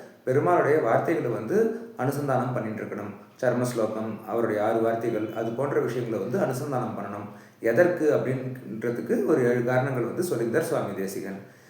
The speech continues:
இப்ப நம்ம என்ன கேட்டோம் அப்படின்னாக்க, "சுவாமி, அது எல்லாமே வந்து வடமொழியில இருக்கு, எங்களுக்கு வடமொழி அவ்வளவு பரிச்சயம் இல்ல, நாங்க என்ன செய்ய?" அப்படின்னு கேட்டதுக்கு விடையளிக்கிறா போல இந்த பாசுரம் அமைஞ்சிருக்கு. என்ன சொல்றார் அப்படின்னாக்க, "தமிழ் தெரிஞ்சவா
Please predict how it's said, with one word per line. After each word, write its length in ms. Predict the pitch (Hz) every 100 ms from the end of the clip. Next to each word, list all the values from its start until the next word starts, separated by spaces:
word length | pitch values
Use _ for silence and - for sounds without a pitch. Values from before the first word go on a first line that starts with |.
| - -
இப்ப 220 | 156 147
நம்ம 220 | 131 165
என்ன 180 | 190 190
கேட்டோம் 340 | 147 135 127
அப்படின்னாக்க, 420 | 123 113 107 107 185
"சுவாமி, 420 | - 123 165 180
அது 120 | 123
எல்லாமே 280 | 120 143 180
வந்து 540 | 151 139 202 214 - -
வடமொழியில 480 | 113 170 190 160 120
இருக்கு, 320 | 107 - -
எங்களுக்கு 320 | 120 123 117
வடமொழி 340 | 113 151 160 175
அவ்வளவு 260 | 139 113
பரிச்சயம் 480 | 113 127 185 151 -
இல்ல, 200 | 98 101 - - - -
நாங்க 320 | 123 147 156
என்ன 120 | 160
செய்ய?" 400 | 170 135 117 117
அப்படின்னு 340 | 113 127 143 123
கேட்டதுக்கு 520 | 113 - - 196 226 - -
விடையளிக்கிறா 540 | 123 190 196 135 123 117 117
போல 300 | 113 185 - - - -
இந்த 180 | 151
பாசுரம் 360 | 131 120 117 160
அமைஞ்சிருக்கு. 720 | 120 110 104 - 98 - -
என்ன 220 | 110 208
சொல்றார் 380 | 233 139 139 151
அப்படின்னாக்க, 680 | 123 113 107 104 - 240 - - - -
"தமிழ் 260 | 123 131 196
தெரிஞ்சவா 540 | 175 - 147 160 240